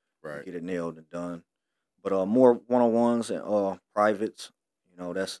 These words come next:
Speaker 2: that's my angle and approach, 'cause I'm more, I'm more so, like, a lot of people, like, when I did my business plan for the business, like, uh, even though Detroit, with the, uh, population and incl-, uh,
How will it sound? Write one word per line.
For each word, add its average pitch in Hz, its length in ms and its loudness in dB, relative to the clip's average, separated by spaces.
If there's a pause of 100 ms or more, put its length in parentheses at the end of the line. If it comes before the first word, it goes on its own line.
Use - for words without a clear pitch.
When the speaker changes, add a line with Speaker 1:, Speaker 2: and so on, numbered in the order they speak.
Speaker 2:
that's 90 180 -10
my 92 300 -6 (160)
angle 90 260 -8
and 90 80 -6
approach, 87 420 -8
'cause - 180 -20 (1600)
I'm 117 140 2
more, 107 340 4 (280)
I'm 117 140 0
more 113 180 2
so, 101 220 0
like, 90 180 0
a 92 40 -4
lot 110 160 4
of - 100 0
people, 110 340 -8 (120)
like, 92 100 -6
when 101 100 -2
I 104 60 2
did 104 140 -4
my 101 100 -2
business 101 300 -6
plan 98 240 -8
for 82 100 -10
the 85 60 -8
business, 98 420 -8 (960)
like, 90 280 -8
uh, 90 340 -6 (320)
even 104 180 -4
though 98 120 0
Detroit, 104 420 0 (1080)
with 101 180 -8
the, 98 180 -4
uh, 87 80 -2
population 98 640 -2
and 101 240 -6
incl-, 82 240 -12 (140)
uh, 87 400 -8